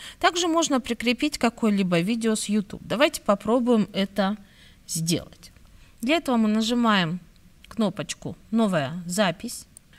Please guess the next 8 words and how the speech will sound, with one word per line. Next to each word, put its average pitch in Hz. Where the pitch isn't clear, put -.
Выбираем, 269
кто -
будет 240
видеть 208
эту 254
запись, 262
все -
учащиеся, 185